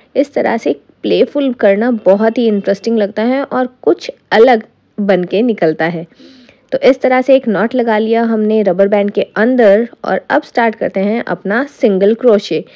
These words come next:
तो सिंगल क्रोशे मैं इस, अ, रबर बैंड में बनाना शुरू कर रही हूँ और इस सिंगल क्रोशे को हम फ़ोर्टीन, अ, सिंगल क्रोशे मैं यहाँ पर बनाऊँगी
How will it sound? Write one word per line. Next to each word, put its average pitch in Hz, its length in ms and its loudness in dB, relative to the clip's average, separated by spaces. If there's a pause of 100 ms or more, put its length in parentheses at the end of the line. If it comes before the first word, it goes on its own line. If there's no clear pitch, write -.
(360)
तो 180 120 0
सिंगल 254 400 2
क्रोशे 277 340 2
मैं 262 300 -2
इस, 226 140 0 (460)
अ, 202 40 0
रबर 196 380 4
बैंड 202 320 2
में 208 300 0
बनाना 180 360 0
शुरू 214 280 -2
कर 208 180 0
रही 202 160 -2
हूँ 240 320 -2
और 254 240 -2 (100)
इस 247 220 -2
सिंगल 240 320 -2
क्रोशे 208 360 -2
को 208 200 -4
हम 202 300 -6 (420)
फ़ोर्टीन, 277 880 0
अ, 190 560 -2
सिंगल 202 300 0
क्रोशे 202 320 0
मैं 196 200 2
यहाँ 196 200 0
पर 247 200 0
बनाऊँगी 175 640 0